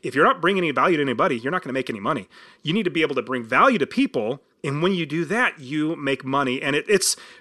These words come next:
it's so amazing. So as everybody, hopefully they get to that point where they are financially independent,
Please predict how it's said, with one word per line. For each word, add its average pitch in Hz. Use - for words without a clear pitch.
it's -
so 226
amazing. 160
So 156
as 160
everybody, 170
hopefully 160
they 139
get 160
to -
that 127
point 131
where 123
they 120
are 165
financially 131
independent, 117